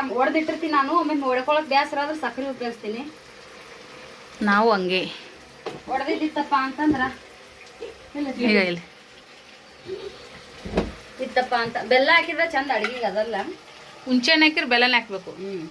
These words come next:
Speaker 2: ಬೆಲ್ಲ ಹಾಕಿದ್ ನೋಡ್ರಿ ಸದ್ಯಕ್ಕೆ.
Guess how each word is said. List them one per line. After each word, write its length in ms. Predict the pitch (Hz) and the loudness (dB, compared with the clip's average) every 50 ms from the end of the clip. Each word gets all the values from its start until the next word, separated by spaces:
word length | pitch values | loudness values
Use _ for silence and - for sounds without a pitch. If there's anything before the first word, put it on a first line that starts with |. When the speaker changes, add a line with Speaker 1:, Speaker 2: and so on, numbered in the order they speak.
| - - - - - - - - - - - - - - - - - - - - - - - - - - | -14 -18 -20 -20 -20 -20 -20 -20 -20 -20 -20 -20 -20 -20 -20 -20 -20 -20 -20 -18 -18 -18 -18 -16 -6 -2
Speaker 2:
ಬೆಲ್ಲ 220 | 202 196 190 185 190 185 | 0 2 2 4 4 2
ಹಾಕಿದ್ 320 | 180 175 - 185 175 190 | 2 0 -4 -6 -2 0
ನೋಡ್ರಿ 300 | 196 190 190 175 175 175 | 2 2 2 0 -2 -4
ಸದ್ಯಕ್ಕೆ. 840 | 170 - 165 156 170 180 175 175 185 196 226 - - - - - | -4 -6 -6 -4 -4 -4 -4 -4 -6 -8 -8 -8 -12 -12 -12 -12